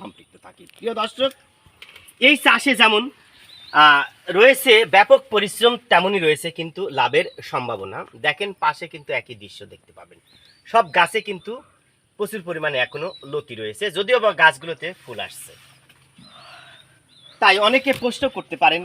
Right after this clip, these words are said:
কখন আসলে বাড়ি লতি রাজকচু এক চাষ করব। প্রিয় দর্শক, আপনি সারা বছর বাড়ি লতি রাজকচু এক চাষ করতে পারেন, তবে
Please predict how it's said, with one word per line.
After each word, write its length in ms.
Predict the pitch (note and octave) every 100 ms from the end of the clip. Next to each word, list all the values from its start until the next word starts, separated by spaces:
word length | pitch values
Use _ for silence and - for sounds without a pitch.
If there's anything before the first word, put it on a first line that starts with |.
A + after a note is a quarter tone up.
| E3+ G3+
কখন 220 | - A#3 F#3
আসলে 200 | - E3+ E3+
বাড়ি 140 | C#3 B2+
লতি 140 | A#2+
রাজকচু 360 | A#2+ - A#2 E3
এক 120 | A#2+ _
চাষ 140 | - - _
করব। 160 | - - _ - - - -
প্রিয় 180 | F#3+ G#3+ F#3+
দর্শক, 360 | F#3 - B3+ - - - _ _ _ - - F#3
আপনি 180 | G#3 G#3+ G#3+ _ _ - - -
সারা 240 | C#4 B3+ F#3+
বছর 200 | F3+ C4 G3+
বাড়ি 120 | C#3+
লতি 140 | B2+ B2
রাজকচু 320 | A2+ - -
এক 100 | G#2+ -
চাষ 120 | F#2 -
করতে 200 | - -
পারেন, 180 | - - _ _ _
তবে 200 | F#3